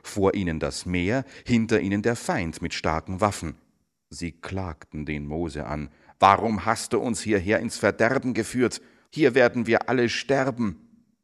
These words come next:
Doch Mose antwortete ihnen: „Habt keine Angst, heute werdet ihr erleben, wie Gott rettet.“ Mose streckte seine Hand über das Meer, wie Gott es ihm geboten hatte.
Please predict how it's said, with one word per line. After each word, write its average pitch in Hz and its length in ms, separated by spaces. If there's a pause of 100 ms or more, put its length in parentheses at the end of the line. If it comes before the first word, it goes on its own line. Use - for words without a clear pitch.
(300)
Doch 76 220
Mose 90 480
antwortete 104 680
ihnen: 92 380 (340)
„Habt - 360
keine 143 380
Angst, - 580 (380)
heute 131 560 (140)
werdet 95 400
ihr - 180
erleben, 85 580
wie 92 500
Gott - 420
rettet.“ - 600 (1000)
Mose 143 420
streckte - 420
seine 71 340
Hand 101 220
über 92 220
das - 260
Meer, 71 340 (240)
wie 80 120
Gott - 260
es - 160
ihm 92 200
geboten 76 520
hatte. 64 300